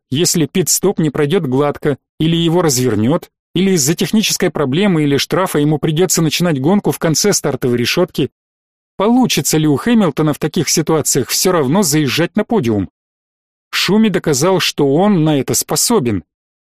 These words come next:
Корректно сравнивать Льюиса и Михаэля мы сможем только лет через десять, когда будем знать ответы на все эти вопросы. Единственный способ разрешить спор – даже не думайте о настоящей гонке чемпионов.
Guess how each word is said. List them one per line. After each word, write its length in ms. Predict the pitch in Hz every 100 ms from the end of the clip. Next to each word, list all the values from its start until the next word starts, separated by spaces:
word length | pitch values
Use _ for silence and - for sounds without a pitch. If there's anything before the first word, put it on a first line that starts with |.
| _ -
Корректно 500 | 143 190 240 - 196
сравнивать 560 | - 190 180 185 156
Льюиса 480 | 151 170 196 165 165
и 40 | 147
Михаэля 460 | 143 - 202 185
мы 120 | 165
сможем 400 | 165 185 190 180
только 260 | 165 165 156
лет 280 | 160 185 -
через 400 | - 151 143 113
десять, 540 | 127 214 - 117 - -
когда 260 | 143 135
будем 260 | 160 170 165
знать 280 | 123 175 170
ответы 360 | - 180 214 156
на 120 | 156
все 260 | - 160
эти 140 | 139 143
вопросы. 560 | 156 - 151 - 101 - _ _ _ -
Единственный 680 | 117 127 190 226 - 208 196
способ 400 | - 185 175 151
разрешить 440 | 147 143 165 170 -
спор – 360 | - 170 - - _ _ 139
даже 280 | 156 143
не 120 | 170 190
думайте 400 | 220 165 135 165
о 40 |
настоящей 460 | 156 - 160 139 143
гонке 300 | 165 139 135
чемпионов. 560 | 143 196 226 143 -